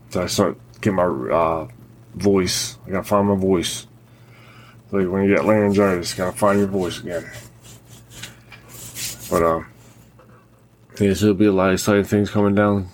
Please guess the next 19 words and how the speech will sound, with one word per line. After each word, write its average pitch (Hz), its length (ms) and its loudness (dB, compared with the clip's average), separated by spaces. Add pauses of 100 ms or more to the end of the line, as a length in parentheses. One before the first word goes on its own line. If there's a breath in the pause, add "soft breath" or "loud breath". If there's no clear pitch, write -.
(160)
shortly. 104 540 0 (1700 soft breath)
Uh, 85 540 0
I 90 120 -6
gotta 90 200 0
get 92 140 0
it 85 100 -6
fixed - 400 -2
on, 95 360 -2
I - 120 -6
gotta 95 140 -2
figure 95 240 2
out 62 120 0
why 95 360 2
it's 87 260 -4
only 95 300 -4 (180)
not 101 160 -2
showing 104 320 0
my 92 140 -2
newest 101 800 0